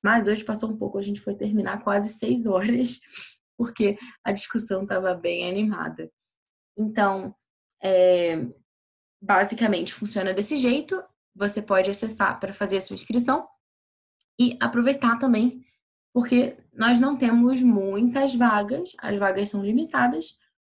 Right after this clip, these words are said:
mas ainda temos vagas, ainda dá pra você fazer sua inscrição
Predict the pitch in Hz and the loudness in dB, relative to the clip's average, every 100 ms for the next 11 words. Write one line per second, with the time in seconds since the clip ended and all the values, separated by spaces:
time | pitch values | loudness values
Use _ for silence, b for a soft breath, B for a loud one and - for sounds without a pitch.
0 | _ - 240 214 - - 202 208 269 262 | _ -2 0 0 -4 -2 0 2 2 2
1 | 214 196 - 202 214 226 214 208 214 202 | 0 -4 0 2 2 2 0 0 -2 -4
2 | 202 208 196 208 208 185 180 202 - 240 | -4 -8 -8 -10 -8 -8 -6 -8 -4 -2
3 | 254 202 214 240 | 0 0 0 -2